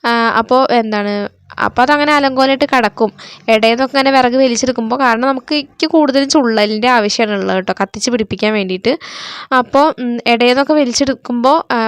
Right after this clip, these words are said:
ബാക്കിയുള്ള മേലത്തെ വിറകൊക്കെ ആകെ അലമ്പായിട്ട് കിടക്കുമല്ലോ, അതങ്ങനെ ഇട്ടിട്ട് ഞാൻ പോവുക ചെയ്യാറുള്ളത് ട്ടോ. ഏ, വിറക് പണിക്കൊന്നും എപ്പോഴും ഞാൻ നിൽക്കാറില്ല. അത് നിന്ന് കഴിഞ്ഞാ തലയിലാവുമെന്ന് പറയില്ലേ,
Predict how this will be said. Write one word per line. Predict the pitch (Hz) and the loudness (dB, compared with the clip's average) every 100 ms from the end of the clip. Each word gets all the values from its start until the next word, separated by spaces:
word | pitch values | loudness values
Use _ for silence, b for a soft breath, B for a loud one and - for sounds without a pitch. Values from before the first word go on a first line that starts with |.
| 220 | 0
ബാക്കിയുള്ള | 226 220 254 247 | 0 0 -2 0
മേലത്തെ | 240 226 269 | 2 2 2
വിറകൊക്കെ | 262 262 262 254 | 2 0 2 2
ആകെ | 233 254 | 2 2
അലമ്പായിട്ട് | 247 233 247 254 | 2 2 0 2
കിടക്കുമല്ലോ, | 240 214 202 190 175 | 0 2 0 2 0
അതങ്ങനെ | 180 233 220 240 | 2 0 2 0
ഇട്ടിട്ട് | 240 233 240 | 0 0 0
ഞാൻ | 233 | -2
പോവുക | 208 214 226 | 0 0 2
ചെയ്യാറുള്ളത് | 214 190 190 190 185 | 0 0 -2 -2 0
ട്ടോ. | 196 B B B - 220 | 0 B B B -6 -2
ഏ, | 208 196 | 0 2
വിറക് | 196 196 202 | 0 0 0
പണിക്കൊന്നും | 214 269 277 247 | 0 -2 -2 -4
എപ്പോഴും | _ - 277 | _ 0 2
ഞാൻ | 277 254 | 2 0
നിൽക്കാറില്ല. | 214 226 233 202 | 0 0 2 0
അത് | 226 262 | 2 0
നിന്ന് | 226 262 302 | 0 0 2
കഴിഞ്ഞാ | 285 277 330 - _ _ _ _ _ _ _ - | 2 0 0 -4 _ _ _ _ _ _ _ -4
തലയിലാവുമെന്ന് | 240 233 233 247 262 262 | 0 2 2 2 2 2
പറയില്ലേ, | 247 214 202 | 2 2 -2